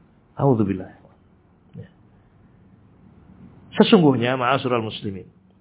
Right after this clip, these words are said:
ilmu yang dibawa oleh Nabi alaihi salatu wasallam sesungguhnya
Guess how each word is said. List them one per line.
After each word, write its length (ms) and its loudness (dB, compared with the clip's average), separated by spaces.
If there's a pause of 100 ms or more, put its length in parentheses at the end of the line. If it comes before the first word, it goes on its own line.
(360)
ilmu 400 6
yang 160 6
dibawa 460 6
oleh 180 2
Nabi 320 2
alaihi 240 0
salatu 380 -4
wasallam 320 -6
sesungguhnya 500 -16